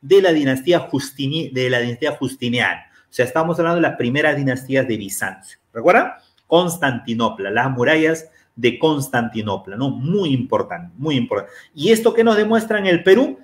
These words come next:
El gran nivel que había de belicosidad, de guerra, de enfrentamiento, de nivel estatal y de imperio que había. Recuerden, marca Huamachuco para que lo visiten y digno de una postal, digno de una postal. Muy bien,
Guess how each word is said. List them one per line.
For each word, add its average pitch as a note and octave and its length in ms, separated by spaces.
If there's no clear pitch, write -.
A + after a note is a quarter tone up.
El B2+ 220
gran D3+ 340
nivel C#3 360
que C3 60
había B2+ 280
de A2+ 240
belicosidad, A2+ 1000
de G#2+ 120
guerra, B2+ 420
de A2+ 80
enfrentamiento, G#2+ 960
de G#2 80
nivel A2+ 240
estatal B2+ 560
y A2+ 100
de A2 80
imperio G#2+ 500
que - 80
había. G2+ 300
Recuerden, A#2+ 560
marca D#3+ 540
Huamachuco A#2 640
para G#2+ 260
que A2 80
lo G#2+ 120
visiten D3+ 460
y B2 100
digno D#3 340
de C3 80
una D3 520
postal, - 640
digno C#3+ 240
de B2 60
una B2 140
postal. - 340
Muy C3+ 460
bien, F#2 220